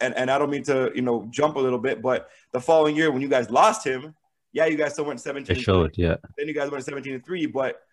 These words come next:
Speaker 1: when you lose that leader, you know, that hurts the, the, the whole team dynamic in itself. So you're
Speaker 2: Yeah, to talk a little bit more about Yusuf too, man, you, you gave a good point, man. Like, he was, like, not only did he show by actions,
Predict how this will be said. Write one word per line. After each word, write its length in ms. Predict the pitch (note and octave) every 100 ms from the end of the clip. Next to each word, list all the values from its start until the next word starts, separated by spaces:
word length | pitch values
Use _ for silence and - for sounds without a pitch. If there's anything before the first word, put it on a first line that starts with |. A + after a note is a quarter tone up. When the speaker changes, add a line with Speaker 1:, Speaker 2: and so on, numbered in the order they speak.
| _
Speaker 1:
when 120 | - D#3+
you 120 | D3+
lose 240 | F3 F3
that 220 | D#3+ C3+
leader, 420 | F#3 G3+ D#3 D3 _ _ _ _ _
you 60 | C#3+
know, 240 | C3+ A#2+
that 280 | C3+ C#3+ C#3 -
hurts 260 | D#3+ D3+ -
the, 140 | C3
the, 180 | B2 B2 C3
the 100 | B2+ -
whole 260 | D#3 D3
team 180 | - D3
dynamic 360 | C3 C3 B2+ A#2+
in 80 |
itself. 380 | A2 - A#2 -
So 320 | - B2+ G#2+ _ _ _ _
you're 160 | B2 B2
Speaker 2:
Yeah, 180 | G#2 G2+
to 80 |
talk 260 | G#2+ C3+ C#3
a 40 |
little 120 | C#3 A#2+
bit 120 | G#2
more 180 | A#2 A#2
about 220 | G2+ G2
Yusuf 320 | A#2 F#2 -
too, 120 | B2
man, 320 | B2 G#2 F2+
you, 200 | F2+ G2 G#2
you 80 | F#2
gave 180 | G#2+ -
a 40 |
good 240 | - F#2+ _
point, 240 | F#2+ F2
man. 180 | F2 E2+
Like, 160 | E2+ -
he 220 | - B2
was, 480 | A#2+ B2 G#2 E2+ - _ _ _ _ _ -
like, 140 | F#2
not 200 | A2 B2+
only 180 | C3 B2+
did 160 | A2 G2
he 80 |
show 240 | F2+ - G#2+
by 140 | F#2
actions, 640 | - G#2+ - C3 C3 C3+